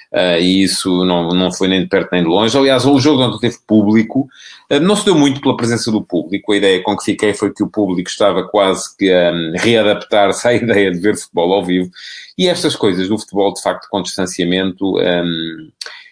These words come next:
é importante para os clubes, sobretudo para os clubes, não tanto para a seleção,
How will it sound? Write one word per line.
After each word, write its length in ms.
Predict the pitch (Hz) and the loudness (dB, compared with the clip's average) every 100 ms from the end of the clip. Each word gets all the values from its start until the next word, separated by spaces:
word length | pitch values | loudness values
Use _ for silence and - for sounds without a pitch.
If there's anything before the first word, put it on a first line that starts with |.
| _ - | _ -4
é 60 | 226 | 0
importante 580 | 233 196 120 107 87 | 2 0 0 0 -2
para 160 | - 104 | -2 0
os 120 | 101 | 0
clubes, 580 | - 107 120 117 92 95 | -2 2 6 4 2 -2
sobretudo 380 | - 190 196 175 | 0 0 -2 -2
para 120 | 143 | -2
os 80 | 113 | -2
clubes, 420 | - 90 87 - | -2 -2 -2 -4
não 120 | 90 | -8
tanto 220 | 82 90 | -6 -8
para 140 | - 85 | -4 -6
a 20 | |
seleção, 520 | - 85 - 95 82 | -4 -6 -4 -4 -6